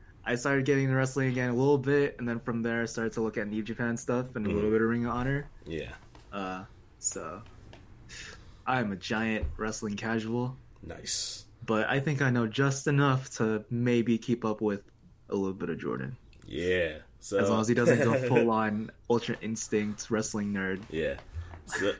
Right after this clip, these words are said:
Speaker 2: yeah, I fact, so I fact checked this, and he was the only Japanese champion. Uh, it was two thousand seven around this time this match took place. Um, but yeah, it was a, it was pretty controversial because it was kinda like, um,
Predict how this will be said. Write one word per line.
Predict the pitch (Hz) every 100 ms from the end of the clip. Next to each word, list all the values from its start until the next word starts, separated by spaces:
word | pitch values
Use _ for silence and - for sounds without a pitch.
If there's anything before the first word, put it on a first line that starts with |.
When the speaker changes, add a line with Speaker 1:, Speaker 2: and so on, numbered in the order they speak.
| -
Speaker 2:
yeah, | 85 87 -
I | 104
fact, | 151 151 - -
so | 117
I | 110
fact | - 131 -
checked | 135 117 -
this, | 120 120 117
and | 98 98
he | 104
was | 139 156
the | 135 131
only | 131
Japanese | 117 117 117 117 113 107
champion. | - 107 101 101 107 104 104 107 - - - - _
Uh, | 78 90 92
it |
was | 110 110
two | 139
thousand | 135 135 123 104
seven | - 104 90 82 80 - -
around | 90 87
this | 82
time | 90 87
this | 85 -
match | 90 82
took | - 85 -
place. | 95 95 - - - - - - - -
Um, | - 82 82 85 85 82 - - - - - -
but | 139
yeah, | 143 131
it | 127
was | 147 151
a, | 143 120 92 - _ _ - _ -
it | 160
was | 170
pretty | 202 202
controversial | 196 170 165 117 120 127 120 104
because | 101 104 104 98
it |
was | 104
kinda | - 110 110
like, | 107 101 92 90
um, | 87 82 82